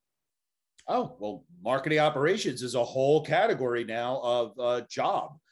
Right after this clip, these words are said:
So I would think your H R person would be able to do a very simple search on a, a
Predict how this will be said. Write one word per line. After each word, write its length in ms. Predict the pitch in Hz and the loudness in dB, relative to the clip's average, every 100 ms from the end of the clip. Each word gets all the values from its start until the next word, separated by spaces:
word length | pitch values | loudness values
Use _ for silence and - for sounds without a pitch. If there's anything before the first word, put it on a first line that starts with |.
| _ _ | _ _
So 380 | - 143 135 127 | -4 0 0 0
I 140 | 123 | -2
would 160 | 123 117 | -4 -6
think 160 | 127 | -8
your 160 | 131 131 | -6 -4
H 240 | 135 127 | -4 -2
R 200 | 131 175 | 0 0
person 380 | 185 143 123 131 | 0 -2 -2 -4
would 140 | 123 | -4
be 160 | 110 117 | -2 -2
able 200 | 123 113 | -2 -4
to 120 | - | -6
do 320 | 104 107 120 113 | -6 0 0 0
a 180 | 113 110 | -2 -4
very 420 | 110 113 117 110 | -2 -2 0 -2
simple 460 | 110 - 123 123 113 | -4 -2 -2 -2 -4
search 380 | - 120 113 | -2 -2 -2
on 120 | 113 104 | -4 -4
a, 120 | 98 - - _ | -8 -14 -20 _
a 240 | 131 117 | 0 0